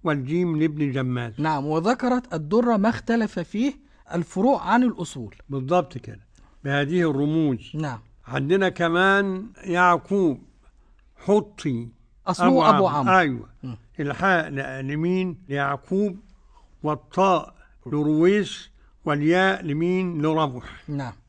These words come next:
Speaker 1: أما خلف العاش بقى رمزه إيه بقى؟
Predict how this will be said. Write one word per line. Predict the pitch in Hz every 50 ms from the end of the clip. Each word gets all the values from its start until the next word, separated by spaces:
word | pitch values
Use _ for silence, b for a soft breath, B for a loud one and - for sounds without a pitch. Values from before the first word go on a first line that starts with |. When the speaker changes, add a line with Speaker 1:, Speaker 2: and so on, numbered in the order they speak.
| _ - - - -
Speaker 1:
أما | 202 233 262 240 226 220 214 202 190 190 185 180 185 - 156
خلف | - - 196 202 208 190 131 175
العاش | 175 165 170 185 190 - - 160
بقى | 160 175 175 165
رمزه | 165 175 180 170 151 160 160
إيه | 156 151
بقى؟ | 147 143 143 147 147 143 123 -